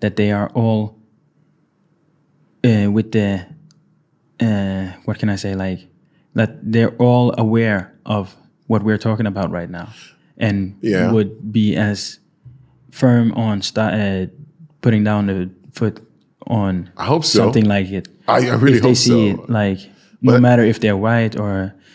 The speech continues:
Speaker 1: you know.
Speaker 2: But the question is, how are they gonna do it? You know, how does a white
Speaker 1: Yeah.
Speaker 2: person explain to another white person and say, "Hey, you can't say that"? And then the white person says, "Yeah, but that person looks different." I'm not trying to, I'm not trying
Speaker 1: Yeah,
Speaker 2: to,
Speaker 1: yeah. I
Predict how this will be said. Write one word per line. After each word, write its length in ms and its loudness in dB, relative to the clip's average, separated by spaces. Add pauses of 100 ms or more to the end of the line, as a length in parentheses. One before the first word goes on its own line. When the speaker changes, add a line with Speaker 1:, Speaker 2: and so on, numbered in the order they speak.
(460)
Speaker 1:
you 100 -2
know. 120 2
Speaker 2:
But 60 4
the 60 2
question 240 0
is, 60 -2
how 100 0
are 60 2
they 80 0
gonna 140 0
do 180 0
it? 180 -12 (1080)
You 80 -6
know, 80 0
how 60 2
does 120 2
a 60 0
white 220 2
Speaker 1:
Yeah. 40 -6
Speaker 2:
person 280 -8
explain 280 -8
to 120 -10
another 160 -8
white 300 -8
person 340 -12
and 100 -14
say, 140 -8
"Hey, 400 -8 (380)
you 120 -10
can't 260 -8
say 240 -4
that"? 280 -10
And 120 -12
then 80 -8
the 80 -8
white 220 0
person 200 -12
says, 240 -8
"Yeah, 180 -4
but 180 -8
that 160 -4
person 280 -10
looks 200 -16
different." 340 -14 (240)
I'm 80 -4
not 80 0
trying 160 0
to, 100 -2
I'm 100 -6
not 120 -4
trying 240 0
Speaker 1:
Yeah, 80 4
Speaker 2:
to, 40 4
Speaker 1:
yeah. 240 0 (120)
I 60 2